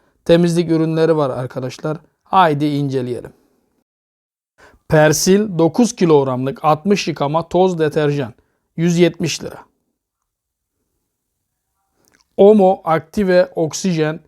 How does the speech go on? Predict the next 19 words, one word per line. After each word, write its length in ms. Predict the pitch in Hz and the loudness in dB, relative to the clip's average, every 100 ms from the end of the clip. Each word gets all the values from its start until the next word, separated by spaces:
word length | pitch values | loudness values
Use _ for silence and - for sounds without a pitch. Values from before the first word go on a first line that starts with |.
| _ _ _ | _ _ _
sekiz 460 | - 160 151 220 | -2 -2 2 2
yıkamalık, 600 | 202 - 156 139 139 139 | 2 2 0 0 -4 -4
bir 200 | 156 185 | 0 2
nokta 300 | 185 175 - | 2 0 0
iki 200 | 170 202 | 0 0
kilogram, 560 | 185 170 147 135 139 165 _ _ | -2 -2 0 -2 -4 -8 _ _
kırk 280 | 165 151 | -4 0
dört 260 | 185 180 175 | 2 2 0
lira. 160 | - - - _ _ _ _ _ _ _ _ _ _ _ _ | -14 -16 -20 _ _ _ _ _ _ _ _ _ _ _ _
Hacı 300 | - 156 180 | 0 2 2
Şakir 440 | 175 196 175 208 | 4 4 2 0
Güzellik 480 | 180 170 160 170 185 | -2 -2 0 2 0
Sabunu 380 | - 165 160 180 | 0 -2 0 -2
çeşitleri, 580 | 165 135 139 135 117 110 _ _ 156 | -2 -4 -8 -10 -10 -12 _ _ 0
dört 280 | 180 196 190 | 2 4 2
adet, 380 | 156 156 151 _ _ | 0 0 -4 _ _
kırk 260 | - 156 151 | -6 -4 0
altı 320 | 151 143 143 | 0 0 -4
lira. 220 | 113 69 | -8 -12